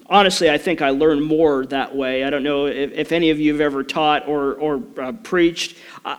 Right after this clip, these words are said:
I find that I learn more about a subject because I've got to really get into it to make sure that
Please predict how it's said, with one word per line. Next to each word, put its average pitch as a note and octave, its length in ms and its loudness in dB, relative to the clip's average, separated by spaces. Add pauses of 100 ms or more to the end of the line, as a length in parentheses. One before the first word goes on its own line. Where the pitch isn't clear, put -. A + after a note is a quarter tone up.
I A3+ 220 6
find F#3+ 400 2
that D#3 320 0
I G#3+ 180 8
learn F3 340 4
more F3 220 6
about D#3+ 240 2
a C#3+ 60 -2
subject D3 480 0
because D3+ 320 0
I've E3+ 260 0
got E3 220 0
to D#3+ 100 -2
really E3 340 2
get D#3+ 160 0
into E3+ 260 0
it C#3 80 -2
to D3 60 -8
make D3 140 -2
sure D#3+ 220 -4
that C3 260 -8